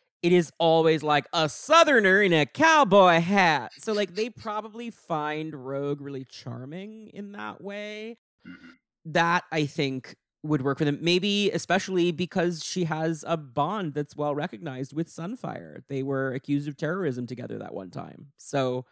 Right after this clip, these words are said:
Speaker 1: maybe she's got a Japanese following.
Speaker 2: I've got one.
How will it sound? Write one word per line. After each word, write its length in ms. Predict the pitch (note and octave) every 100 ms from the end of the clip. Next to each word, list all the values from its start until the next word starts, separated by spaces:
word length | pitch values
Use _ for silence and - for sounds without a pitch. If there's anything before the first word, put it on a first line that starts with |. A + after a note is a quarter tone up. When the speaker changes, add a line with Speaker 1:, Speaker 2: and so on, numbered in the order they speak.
| _
Speaker 1:
maybe 440 | D3 D3 D3 D3 D3
she's 360 | - D3+ D3+
got 340 | - C3+ B2+ -
a 220 | C#3+ C3 B2+
Japanese 600 | C3 B2 C#3 B2+ A#2+ -
following. 580 | A#2+ A#2+ A#2+ G#2 D3 - - - _ _ _ _ _
Speaker 2:
I've 200 | G2 -
got 280 | - G2+ -
one. 360 | F#2+ F2+ A2+